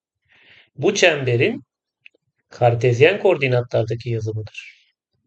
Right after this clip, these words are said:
Bizden kutupsal koordinat sistemindekini istemiş. Kutupsal koordinatlara çevirirken x yerine r cos theta, y yerine r sin theta, x kare artı y kare görürsek de yerine direkt r kare yazarız.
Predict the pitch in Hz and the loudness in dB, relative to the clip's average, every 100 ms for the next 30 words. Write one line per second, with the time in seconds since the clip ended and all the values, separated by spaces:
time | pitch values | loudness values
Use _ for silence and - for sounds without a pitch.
0 | - 143 139 185 190 185 165 - 185 180 | -4 0 4 4 2 -4 -4 4 4 6
1 | 160 127 123 120 - 123 - 120 120 113 | 4 4 0 -2 -4 -10 -6 -2 -2 -4
2 | 117 120 117 127 117 - 127 147 143 196 | -6 -10 -10 -10 -10 -10 -6 -4 4 6
3 | 254 247 196 143 131 123 123 117 131 120 | 6 6 4 4 0 0 -2 -2 -2 -2
4 | 131 127 127 139 160 - 180 - 196 165 | -2 -4 -6 -6 -6 -6 -6 0 2 2
5 | 139 120 120 131 - 127 - 139 - 139 | 2 0 0 0 -4 -6 -4 -6 -6 -14
6 | - _ _ _ _ _ _ _ _ - | -14 _ _ _ _ _ _ _ _ -4
7 | 123 143 180 190 180 151 123 113 127 123 | 4 6 6 4 4 2 2 2 2 0
8 | 123 120 123 127 135 147 _ _ _ _ | -4 -4 -4 -4 -6 -8 _ _ _ _
9 | _ _ _ _ _ _ _ - 190 - | _ _ _ _ _ _ _ -6 -6 2
10 | 190 180 165 147 143 135 143 151 139 123 | 4 6 6 4 2 2 4 4 4 2
11 | 127 139 - 131 - 143 131 139 127 139 | 0 -2 -2 -4 -2 -4 0 0 2 2
12 | 127 131 147 127 131 131 123 117 107 110 | 2 2 2 2 0 2 0 0 -4 -8
13 | - - - | -12 -20 -20